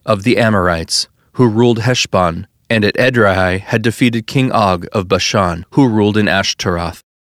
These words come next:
While the Israelites were in the land of Moab, east of the Jordan River, Moses carefully explained the Lord's instructions as follows.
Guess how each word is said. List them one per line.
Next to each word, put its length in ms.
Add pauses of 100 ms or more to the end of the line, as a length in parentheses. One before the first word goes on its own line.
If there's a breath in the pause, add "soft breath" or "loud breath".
(180)
While 200
the 160
Israelites 580
were 160
in 140
the 100
land 280
of 100
Moab, 540
east 240
of 100
the 80
Jordan 340
River, 420 (240)
Moses 420
carefully 420
explained 540
the 80
Lord's 320
instructions 880
as 180
follows. 640